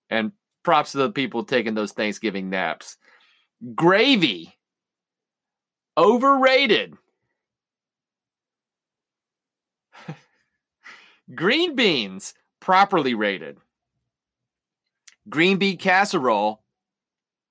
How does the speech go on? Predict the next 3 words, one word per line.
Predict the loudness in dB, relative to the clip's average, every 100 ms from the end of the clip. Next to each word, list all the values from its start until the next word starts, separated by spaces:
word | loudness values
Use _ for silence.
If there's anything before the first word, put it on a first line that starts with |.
| _ _ -2
Underrated. | 0 2 2 2 0 -2 -8 -16 _ _ _ _ _ _ _ _ -20 _ _ _ _ _ _ _ _ _ _ _ _ _ _ _
Cranberry | -4 2 4 4 4 2 2 -2
sauce. | -4 -4 -6 -10 -16